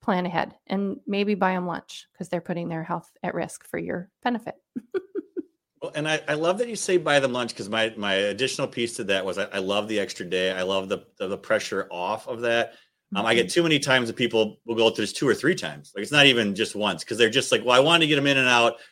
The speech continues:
Speaker 2: and I wanted to be done, and now you're spending three times as much money." Um, but I also,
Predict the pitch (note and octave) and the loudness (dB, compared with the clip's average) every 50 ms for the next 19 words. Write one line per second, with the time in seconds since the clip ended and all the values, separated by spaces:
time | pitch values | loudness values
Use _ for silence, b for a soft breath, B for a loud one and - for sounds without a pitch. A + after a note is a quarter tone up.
0 | B _ G#2 A#2 A#2+ B2 A#2 G#2+ G#2+ F#2+ G#2 F#2 G2+ A#2+ A#2 A#2 A2 G#2+ G#2 A2 | B _ -2 2 2 2 2 0 -2 -6 -4 0 2 2 4 4 2 0 0 2
1 | A2 A2+ A2+ G#2+ - - A2+ G#2 G#2 G2+ F#2 - C3+ D3+ C#3+ C#3+ A#2+ A2 G#2 G2 | 2 2 0 0 0 -2 0 0 0 -2 -4 -4 -4 -4 -2 -2 -4 -2 -2 -4
2 | F#2 F2+ F#2+ F#2+ F#2 - _ A#2+ A#2+ A#2 A2 G2 - b b b b b _ _ | -8 -6 -6 -6 -6 -6 _ -2 0 2 0 0 -2 b b b b b _ _
3 | _ _ _ _ - G#2 G#2 G#2 G#2 A2+ G#2+ - C3 D3+ - - D#3+ F#3 A3 C#4+ | _ _ _ _ -2 0 2 2 2 0 -2 -2 -2 -2 0 2 2 4 4 2
4 | D#4 D4 - D#4 C4+ A3+ F3+ | 0 0 2 2 4 4 4